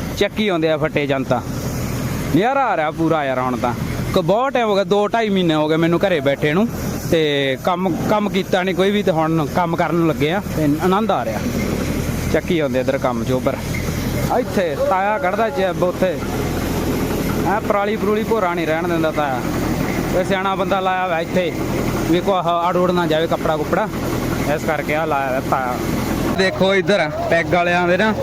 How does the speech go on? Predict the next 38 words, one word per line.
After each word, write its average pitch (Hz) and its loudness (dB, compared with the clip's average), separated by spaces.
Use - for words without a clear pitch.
ਦਾਰੂ 160 4
ਵਾਲੇ 170 4
ਕੀੜੇ 165 2
ਲੜਨ 156 2
ਲੱਗ 123 2
ਗਏ। 123 0
ਜਿਹੜੇ 147 2
ਪੈਗ 156 0
ਪੱਕੇ 160 2
ਲਾਉਂਦੇ 175 2
ਆ 196 2
ਨਾ, 220 2
ਉਹਨਾਂ 196 2
ਦੇ 196 0
ਦਾਰੂ 180 2
ਵਾਲੇ 175 4
ਕੀੜੇ 170 2
ਲੜਨ 170 2
ਲੱਗ 143 2
ਗਏ 180 2
ਤੇ 208 2
ਢਿੱਲੇ 185 2
ਜਿਹੇ 175 2
ਹੋ 185 4
ਕੇ 185 0
ਬਹਿ 156 2
ਗਏ 196 4
ਹੁਣ। 175 2
<laughs> 262 2
ਸਾਰੇ 240 2
ਗੱਲਾਂ 226 2
ਕਰਨ 220 0
ਲੱਗ 180 2
ਗਏ, 190 2
ਲਿਆਈਏ 214 2
ਕਿ 226 2
ਨਾ 208 2
ਲਿਆਈਏ, 190 2